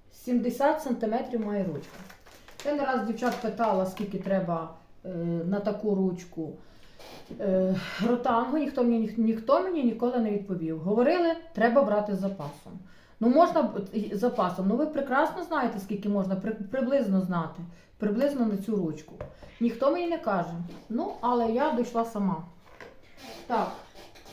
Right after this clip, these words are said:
на ручку сімдесят, сімдесят сантиметрів приблизно треба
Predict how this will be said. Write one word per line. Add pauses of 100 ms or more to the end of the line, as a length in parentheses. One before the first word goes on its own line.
(240)
на
ручку
сімдесят, (600)
сімдесят (260)
сантиметрів
приблизно
треба